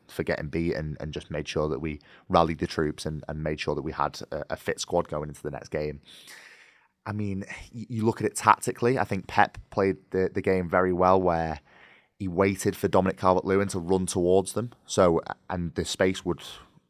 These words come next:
sort of open itself up in, in behind Dominic Calvert-Lewin and before the, the midfield. So I think tactically Pep played it very well in the sense that he baited us out and, and made sure that we can't just, you know, sit on it, because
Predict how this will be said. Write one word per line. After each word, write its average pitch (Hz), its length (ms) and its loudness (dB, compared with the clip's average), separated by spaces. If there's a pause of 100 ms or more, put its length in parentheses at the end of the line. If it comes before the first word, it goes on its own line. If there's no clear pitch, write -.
(100)
sort - 200 0
of 87 140 -4
open 98 240 2
itself 80 340 0
up 98 220 2
in, 87 240 -2
in 87 160 -4
behind 85 300 2
Dominic 82 220 -2
Calvert-Lewin 80 600 0
and 78 360 -8 (560)
before 87 460 2
the, 78 240 0
the 80 80 -8
midfield. 80 460 -2
So 82 240 0 (340)
I - 60 -2
think 104 180 -4
tactically 98 420 -2
Pep - 240 -2
played 92 180 0
it 71 80 -6
very 85 200 0
well 82 240 -2
in 85 200 -6
the 82 80 -8
sense 85 260 -6
that 95 100 -6
he 90 60 -8
baited 90 380 -4
us 80 100 -4
out 85 220 2
and, 85 200 -6
and 85 140 -6
made 87 200 -2
sure 85 260 0
that 80 280 -2
we 80 80 -14
can't 92 280 0
just, - 320 -14
you 87 80 -10
know, 78 120 -6
sit - 220 -2
on 78 100 -4
it, 80 140 -6
because 80 320 -4